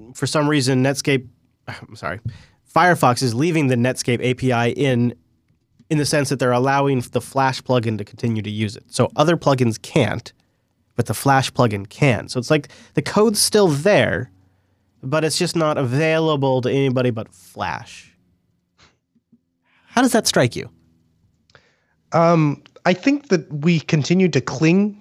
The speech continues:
Speaker 2: to, <laughs> to, to technology that we all hate for some reason, which is, uh, which is somewhat infuriating. If you think about it, why has Flash lasted as long as it has? That, that,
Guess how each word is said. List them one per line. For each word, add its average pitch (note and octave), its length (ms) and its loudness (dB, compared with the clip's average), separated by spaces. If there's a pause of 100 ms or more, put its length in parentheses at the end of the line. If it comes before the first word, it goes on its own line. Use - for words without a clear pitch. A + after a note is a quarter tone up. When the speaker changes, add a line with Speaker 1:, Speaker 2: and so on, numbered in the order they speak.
(100)
Speaker 2:
to, C#3+ 260 0 (400)
<laughs> - 280 -18
to, F3 300 2
to D#3 360 2
technology D#3 580 0
that D3 180 -2
we D3+ 140 0
all D3 160 2
hate C#3 300 -4
for E3+ 160 -2
some E3 240 0
reason, F#3+ 340 -2 (380)
which D#3+ 320 -2
is, D3+ 420 -2
uh, D3 220 -2
which E3+ 200 2
is E3 80 0
somewhat F#3+ 280 2
infuriating. D#3 460 2
If - 260 -8
you A#3+ 80 2
think D#4+ 120 2
about G3+ 220 2
it, E3 120 0 (260)
why D3+ 280 2
has A3 180 0
Flash E3+ 360 -2
lasted D3+ 400 0
as C3 100 -2
long D3 280 0
as A#2+ 80 -4
it B2 80 -6
has? A2+ 400 -2
That, D3 220 0 (720)
that, D#3 280 -6